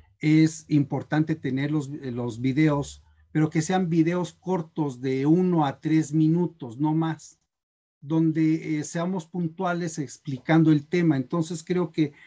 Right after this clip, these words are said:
eh, esa es una de las herramientas. La otra de las herramientas es, eh, el chat, por ejemplo, los foros, donde el alumno puede interactuar con otros compañeros.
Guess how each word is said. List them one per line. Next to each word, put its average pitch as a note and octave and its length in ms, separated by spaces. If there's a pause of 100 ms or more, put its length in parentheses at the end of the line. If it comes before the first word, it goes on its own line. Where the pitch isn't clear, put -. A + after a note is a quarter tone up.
(340)
eh, D3 340
esa E3+ 280
es D#3+ 100
una F#3 220
de D3+ 100
las C#3+ 220
herramientas. D3+ 840 (600)
La D#3 300
otra A3 540
de F#3+ 180
las D3+ 260
herramientas D#3+ 1000
es, D#3+ 480
eh, C3+ 520
el C#3+ 200
chat, E3+ 380
por C3 220
ejemplo, D3 480
los B2+ 280
foros, D#3+ 600 (1080)
donde D#3 460
el D3+ 100
alumno E3+ 480
puede E3+ 240
interactuar D#3 880
con D3+ 240
otros D#3+ 360
compañeros. C#3 960